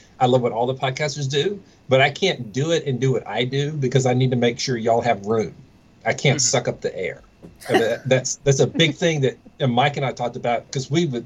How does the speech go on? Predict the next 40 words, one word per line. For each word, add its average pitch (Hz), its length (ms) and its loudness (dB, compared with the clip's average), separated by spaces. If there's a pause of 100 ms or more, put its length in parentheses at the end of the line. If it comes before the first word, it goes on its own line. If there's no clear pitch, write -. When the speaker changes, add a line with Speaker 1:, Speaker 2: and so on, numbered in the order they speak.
Speaker 1:
Mike 139 200 0
and 131 100 -2
I - 60 0
could - 160 -16
talk 127 220 -4
about 104 340 -4
the 113 100 -2
other 107 120 0
guy 104 180 -4
that 95 120 -2
runs 95 200 -6
the 95 80 -6
account. 117 320 -2 (280)
We 160 80 4
could - 100 0
talk 202 80 6
about 123 180 2
community 120 320 0
all 92 140 -2
day. 90 260 -4 (600)
It, 131 200 0
we're 113 220 -2
perfectly 123 460 2
functional 110 480 -2
people 113 300 -4
in 92 40 -2
that 98 160 -4
regard, 90 540 -2
'cause - 160 2 (160)
that's - 180 0
not 95 140 0
a 87 60 -6
good - 200 -8
function 95 480 -2
necessarily. 82 580 -6 (360)
But 135 80 6
we 156 140 8
could 131 160 0
do 190 180 4
that. - 340 -12